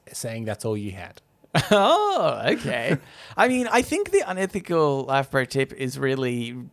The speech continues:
Speaker 2: just run away.
Speaker 1: <laughs> Yeah. What,
Speaker 2: This
Speaker 1: what you're doing here is running away with more steps.
Speaker 2: <laughs> Yeah, yeah, yeah, that's right.
Speaker 1: 'Cause if,
Speaker 2: You,
Speaker 1: if that
Speaker 2: you've
Speaker 1: hap-
Speaker 2: spent a,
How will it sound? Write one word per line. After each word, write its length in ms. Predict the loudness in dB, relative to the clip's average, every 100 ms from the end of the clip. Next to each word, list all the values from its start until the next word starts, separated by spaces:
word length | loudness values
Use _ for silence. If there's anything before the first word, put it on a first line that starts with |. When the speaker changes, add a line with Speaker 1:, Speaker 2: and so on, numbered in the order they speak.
| -10
Speaker 2:
just 240 | -8 -6
run 200 | -2 0
away. 300 | 0 -2 -4
Speaker 1:
<laughs> 20 |
Yeah. 1040 | -2 0 2 4 8 8 10 4 6 2 6
What, 180 | 6 6
Speaker 2:
This 140 | 4
Speaker 1:
what 200 | 6 6
you're 100 | 6
doing 240 | 6 6 6
here 180 | 4
is 180 | 4 2
running 200 | 2 2
away 240 | 2 2 2
with 180 | 2 0
more 180 | 0 0
steps. 500 | 2 0 -2 -2 4
Speaker 2:
<laughs> 60 |
Yeah, 260 | 8 8 8 6
yeah, 280 | 6 8
yeah, 240 | 8 8 8
that's 240 | 6 2
right. 300 | 4 6 6 4
Speaker 1:
'Cause 120 | 6
if, 80 | 6
Speaker 2:
You, 100 | 6
Speaker 1:
if 180 | 2 2
that 100 | 4
Speaker 2:
you've 140 | 4 6
Speaker 1:
hap- 80 |
Speaker 2:
spent 460 | 6 4 6 6 6
a, 140 | 4